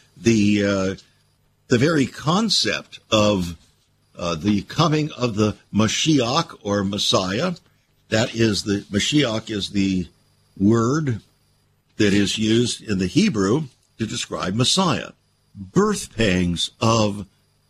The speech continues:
Messiah. A very interesting term, seeing that that's the term that Jesus used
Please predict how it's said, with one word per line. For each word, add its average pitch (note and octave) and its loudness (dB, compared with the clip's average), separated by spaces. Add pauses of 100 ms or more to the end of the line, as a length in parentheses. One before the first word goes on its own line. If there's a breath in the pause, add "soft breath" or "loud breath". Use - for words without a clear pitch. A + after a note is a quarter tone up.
(280)
Messiah. G2+ 2 (1600)
A D3 2
very A3 0
interesting D3+ 0
term, G2 -4 (380)
seeing D#3 2
that A#2+ 0
that's C#3 -2
the A2 -8
term A#2 2
that G#2 0
Jesus D3 0
used F#2 0